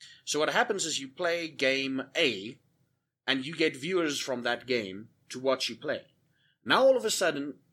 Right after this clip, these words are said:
you finish that game, and now you switch over to another game,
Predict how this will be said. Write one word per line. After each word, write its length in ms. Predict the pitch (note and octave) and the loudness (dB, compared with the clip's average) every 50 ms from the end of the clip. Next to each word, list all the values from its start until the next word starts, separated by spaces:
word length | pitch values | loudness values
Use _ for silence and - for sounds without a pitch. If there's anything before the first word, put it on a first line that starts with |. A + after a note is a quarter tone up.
| _ _ _ _ _ _ _ | _ _ _ _ _ _ _
you 100 | C3+ _ _ | _ _ _
finish 280 | A3 A3+ A3+ G#3 - - | 0 0 0 0 0 0
that 200 | F3+ D#3+ D#3 D#3 | 0 0 0 0
game, 360 | F#3 E3+ C3 A#2 A2+ A2+ A2+ - | 2 2 2 0 -2 -4 -8 -8
and 100 | A#2 A#2+ | -6 -4
now 140 | B2+ C3 C#3+ | -2 -2 -2
you 80 | D#3 | -2
switch 320 | D#3+ - - E3 D#3 - D3 | -2 -2 -2 -2 -4 -4 -4
over 180 | C#3+ D3 C#3 D3 | -4 -4 -6 -6
to 140 | - - B2+ | -6 -6 -4
another 220 | A#2 B2+ B2+ A#2+ | -4 -4 -4 -4
game, 400 | A2 D3 D3 A#2+ G#2 F#2+ G#2 A2+ | -4 -4 -4 -4 -4 -6 -10 -14